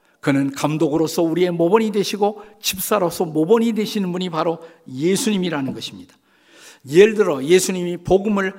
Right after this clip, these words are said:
선포하고 가르칠 때 그분은 감독으로서의 기능을 감당하고 계셨던 거예요. 또 예수님이 병자를 고치고 돌봤을 때 집사의 기능을 그분이 감당하고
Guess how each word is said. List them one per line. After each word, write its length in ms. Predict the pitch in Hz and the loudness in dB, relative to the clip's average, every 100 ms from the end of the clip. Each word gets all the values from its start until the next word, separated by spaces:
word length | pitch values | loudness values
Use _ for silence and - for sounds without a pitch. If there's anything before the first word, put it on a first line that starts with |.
| - | -16
선포하고 720 | - - 247 269 220 208 214 214 | -12 -4 -2 4 4 4 -4 -6
가르칠 540 | 190 185 - 175 - | -4 -2 -2 -4 -2
때 320 | 170 139 - - _ _ _ - | -2 -2 -8 -20 _ _ _ -2
그분은 680 | 165 185 170 131 98 - _ _ _ _ _ - | 2 4 4 2 -4 -14 _ _ _ _ _ -10
감독으로서의 840 | 135 143 165 151 156 - 139 131 | -6 0 0 0 -4 -4 -4 -6
기능을 400 | - 139 135 151 | -2 0 0 -2
감당하고 560 | - 139 160 165 156 165 | -6 -6 -6 -6 -6 -8
계셨던 580 | 139 - 127 135 117 | -8 -8 -10 -12 -16
거예요. 220 | 95 - _ _ _ _ _ _ _ _ - - - | -18 -20 _ _ _ _ _ _ _ _ -20 -18 0
또 160 | 165 | 0
예수님이 600 | 151 196 196 220 202 175 | 4 2 4 2 0 -2
병자를 600 | - 170 180 214 190 196 | -4 0 2 2 0 0
고치고 520 | 190 185 - 233 214 214 | 0 -2 0 0 0 2
돌봤을 540 | 185 247 214 208 175 | 0 2 0 -2 -4
때 280 | 185 175 180 - - - | 0 0 -2 -18 -20 -10
집사의 680 | - 170 - 254 226 226 | -8 -6 -2 -2 -2 -4
기능을 480 | 226 196 156 135 135 - _ | -2 0 2 0 -4 -12 _
그분이 460 | - 160 170 156 160 | -4 0 2 2 -2
감당하고 760 | 165 190 202 185 185 180 180 | -2 0 0 -2 -2 -2 -4